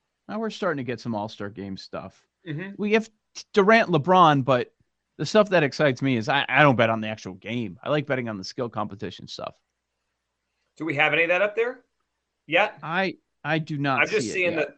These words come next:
Speaker 2: yeah, I'm just seeing the game itself. Uh,
Speaker 1: Yeah.
Speaker 2: Team LeBron, five and a half point favorites. Over
Speaker 1: No,
Speaker 2: under
Speaker 1: not yet.
Speaker 2: three eighteen and a half, by the way. <laughs>
Speaker 1: You know who will not be watching that game? This guy.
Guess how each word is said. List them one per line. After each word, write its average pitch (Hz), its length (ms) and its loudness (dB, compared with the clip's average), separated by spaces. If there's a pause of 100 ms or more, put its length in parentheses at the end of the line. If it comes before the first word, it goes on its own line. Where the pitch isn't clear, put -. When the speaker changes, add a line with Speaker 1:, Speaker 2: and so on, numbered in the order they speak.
(140)
Speaker 2:
yeah, 139 120 -2
I'm 156 80 -4
just 185 140 -8
seeing 156 220 -6
the 123 80 -8
game 117 300 -6
itself. 104 480 -6 (160)
Uh, 107 240 -2 (100)
Speaker 1:
Yeah. 110 280 -10
Speaker 2:
Team 175 260 -10
LeBron, 143 580 2 (200)
five 147 280 2
and 127 60 -2
a 123 40 -6
half 131 200 0
point 117 180 -8
favorites. - 500 -8 (260)
Over 202 180 6
Speaker 1:
No, 117 160 6
Speaker 2:
under 165 140 2
Speaker 1:
not - 120 0
yet. - 140 -6
Speaker 2:
three 190 240 0
eighteen 165 440 2
and 135 100 0
a 120 60 -2
half, 120 340 0
by 113 100 -4
the 107 140 -8 (160)
way. - 380 -12
<laughs> - 60 -20 (1700)
Speaker 1:
You 127 100 -8
know 208 140 0
who 202 80 4
will 135 120 -2
not 175 220 0
be 233 60 -2
watching 208 400 -2
that 208 200 -6
game? 196 320 -8 (760)
This 143 240 -10
guy. 76 400 -16